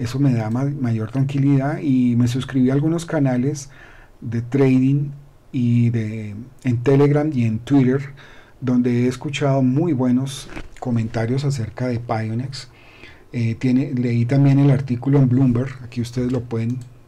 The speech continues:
lo pueden ver, eh, los comentarios que han hecho en bitcoin punto com. Y, eh, mi próximo video lo voy a tratar de enfocar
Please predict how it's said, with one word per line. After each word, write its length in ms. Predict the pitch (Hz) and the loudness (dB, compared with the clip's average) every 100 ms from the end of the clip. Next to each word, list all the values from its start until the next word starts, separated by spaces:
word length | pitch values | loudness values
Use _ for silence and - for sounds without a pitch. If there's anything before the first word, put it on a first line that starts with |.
| - | -14
lo 120 | 107 | -12
pueden 260 | - 113 131 | -8 -2 0
ver, 260 | 135 131 - - - - - - - - - - | 0 -2 -10 -16 -20 -20 -20 -20 -20 -20 -20 -10
eh, 420 | 120 117 113 110 107 123 - - - - - _ - - - - | -4 -2 -2 -4 -6 -10 -16 -20 -20 -20 -20 _ -20 -20 -12 -4
los 200 | 123 - | -4 -2
comentarios 680 | 127 120 117 127 147 139 | 0 2 2 0 0 0
que 100 | - | 0
han 80 | 131 | -2
hecho 220 | 127 - | -2 -2
en 80 | 135 | 0
bitcoin 380 | 135 139 143 139 | 0 0 0 0
punto 300 | 127 117 110 | 0 -2 -4
com. 280 | 117 117 - - - - - - - - - - - - | -4 -4 -4 -12 -20 -20 -20 -20 -20 -20 -20 -20 -20 -8
Y, 340 | - 180 240 - - _ | -2 0 0 -4 -20 _
eh, 540 | 156 135 131 127 127 147 | 0 2 4 4 2 0
mi 160 | 139 123 | 0 2
próximo 1000 | 143 147 147 - 185 185 180 151 120 104 - - - - - - | 4 4 2 -2 -4 -4 0 0 0 -2 -12 -20 -20 -20 -20 -12
video 580 | 131 127 127 123 123 139 | -2 4 4 4 2 0
lo 100 | 147 | 0
voy 180 | 120 117 | 2 2
a 60 | 123 | 0
tratar 340 | 147 123 117 | 0 0 0
de 60 | 135 | 0
enfocar 560 | 147 147 139 135 143 | -2 -4 -2 0 -2